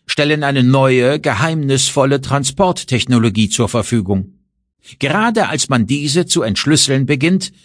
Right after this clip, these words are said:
dringt die Frequenzmonarchie über den Polyporthof in die Milchstraße vor. Zum Glück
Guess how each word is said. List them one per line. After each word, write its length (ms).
dringt 520
die 120
Frequenzmonarchie 1120
über 260
den 220
Polyporthof 960
in 140
die 100
Milchstraße 800
vor. 320
Zum 260
Glück 400